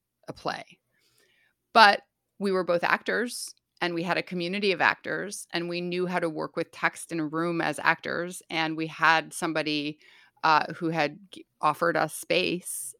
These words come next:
And so we just called up our friends and we said, "Do you wanna come read these transcripts out loud?" And we found that we could edit by ear and that we could hear when we heard actors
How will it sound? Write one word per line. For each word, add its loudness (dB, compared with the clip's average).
And 0
so 0
we -4
just -12
called 0
up 0
our 4
friends 0
and -6
we -4
said, -4
"Do -10
you -6
wanna 0
come -2
read -4
these -8
transcripts -4
out 0
loud?" -2
And 2
we -2
found 2
that 0
we -4
could -4
edit 2
by -2
ear -4
and 0
that -2
we 0
could -6
hear -4
when -2
we -6
heard -4
actors -2